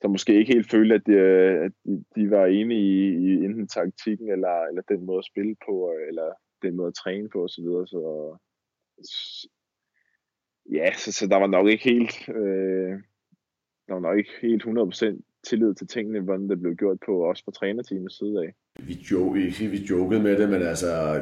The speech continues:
Speaker 2: det er også mig, inklusive mig selv. Nogle gange var det måske lidt for simpelt, ikke? Øh, og vi, <laughs> vi snakkede det også i krogen. Der var for meget snak i krogene rundt omkring, altså, om hvad vi skulle gøre, og hvad, og så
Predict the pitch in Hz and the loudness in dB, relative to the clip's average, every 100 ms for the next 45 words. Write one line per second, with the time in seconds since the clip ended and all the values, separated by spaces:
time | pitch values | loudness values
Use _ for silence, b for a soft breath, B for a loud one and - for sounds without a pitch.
0 | 67 73 50 - 82 - 78 78 90 80 | -6 -8 -6 -8 -6 -8 -8 -8 -6 -4
1 | 87 92 78 90 87 85 82 87 87 - | -2 -2 -2 -4 -4 -4 -2 -2 -4 -4
2 | 95 98 95 98 101 104 107 117 127 - | -2 -2 -2 -2 -4 -4 -4 -4 -6 -6
3 | 92 82 67 58 - - 82 - - 85 | -4 -4 -4 -6 -8 -6 -4 -2 -4 -4
4 | - 69 85 82 82 82 - 80 85 85 | -2 -2 0 0 -2 -4 -8 -6 -4 -2
5 | 85 87 76 - 69 - 64 67 55 50 | -2 0 -2 -2 -8 -8 -10 -8 -8 -10
6 | 65 69 55 50 67 - B B B B | -10 -10 -10 -10 -10 -10 B B B B
7 | B B - 62 58 58 50 73 76 78 | B B -8 -8 -8 -12 -8 -8 -6 -8
8 | - 60 62 - 67 67 65 65 | -6 -4 -4 -4 -6 -8 -10 -10